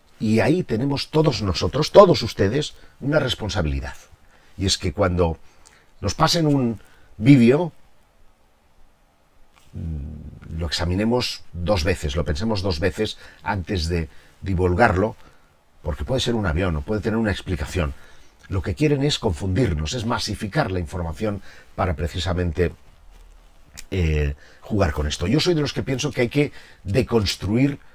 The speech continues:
la ufología. Y, y, y eso significa, vuelvo atrás, em, intentar sacar del mismo saco, pues,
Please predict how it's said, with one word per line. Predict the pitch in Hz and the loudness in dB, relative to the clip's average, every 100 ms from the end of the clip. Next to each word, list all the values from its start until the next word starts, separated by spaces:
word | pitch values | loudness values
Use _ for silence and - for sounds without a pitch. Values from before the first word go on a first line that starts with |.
| - | -14
la | 107 110 | -2 -2
ufología. | - 104 80 65 69 - - - - - - - - - - | 0 -2 -2 -2 -8 -10 -16 -20 -20 -20 -20 -20 -20 -20 -8
Y, | 104 92 107 98 98 | -6 -4 -2 -2 0
y, | |
y | 110 110 | 2 2
eso | 139 147 | 2 0
significa, | 123 113 123 95 110 107 | -2 -4 -2 -2 -2 -2
vuelvo | 98 104 90 | -2 0 0
atrás, | - 107 98 - - - - - - | 2 0 0 -8 -18 -20 -20 -18 -6
em, | 104 92 80 71 71 - - - - - - _ _ _ _ - - _ _ _ | -2 0 0 -2 -6 -10 -18 -20 -20 -20 -20 _ _ _ _ -20 -20 _ _ _
intentar | 117 101 101 139 147 151 - - - - - - - | -2 0 0 2 2 0 -8 -20 -20 -20 -20 -20 -14
sacar | - - 139 113 165 143 - - - | -4 0 2 4 8 8 6 -10 -8
del | 110 107 | -2 0
mismo | 113 120 123 | 2 0 0
saco, | - 113 131 123 - - - - - - - - - - - - - _ - - - - - - 95 85 73 | 0 0 2 0 -2 -16 -20 -20 -20 -20 -20 -20 -20 -20 -20 -20 -20 _ -20 -20 -20 -20 -20 -18 -10 -10 -8
pues, | 76 - | -10 -12